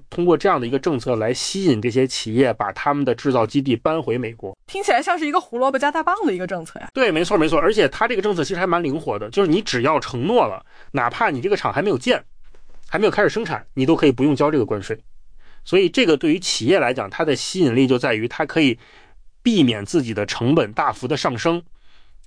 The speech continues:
Speaker 1: 同时又可以在美国去布局它的生产，享受零关税的这样的一个优惠。
Speaker 2: 苹果公司在这样的一个政策下面，它做了哪些事情呢？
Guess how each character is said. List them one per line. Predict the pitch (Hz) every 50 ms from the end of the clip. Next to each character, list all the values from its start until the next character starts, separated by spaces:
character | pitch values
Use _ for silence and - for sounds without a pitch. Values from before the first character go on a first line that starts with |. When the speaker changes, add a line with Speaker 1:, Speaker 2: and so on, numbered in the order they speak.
| - -
Speaker 1:
同 | - - 135 175
时 | 180 - 143 143
又 | 170 170 143
可 | - -
以 | 147 135 123
在 | 120 143 135
美 | 127 117 107 101
国 | 92 107 110 113
去 | - - 143 127
布 | 131 - 170 139
局 | 123 - 113 117
它 | 123 139
的 | 131 123
生 | - 135 139 139
产， | - 117 113 - - - - - - -
享 | - - 113 107
受 | 101 165 151 127
零 | 117 117 139
关 | 147 143 147
税 | - 160 131
的 | 113
这 | - 127
样 | 120 113
的 |
一 | 110
个 | 113
优 | 120 127 139
惠。 | - - 151 - _ - - -
Speaker 2:
苹 | - - 320
果 | 403 311
公 | 233 254 294
司 | - - - 311 320 302
在 | 330 302 269
这 | - 330
样 | 311 277
的 | 240
一 | 190 202
个 | 202 240 240
政 | - 392 370 285 254
策 | - - 220
下 | 214 - 220 196
面， | - 92 - - - - - - - - - -
它 | - - 339
做 | 339 - 370 339 285
了 | 254 220
哪 | 185 -
些 | - - 226
事 | 247 - 349
情 | 311 - 196 -
呢？ | -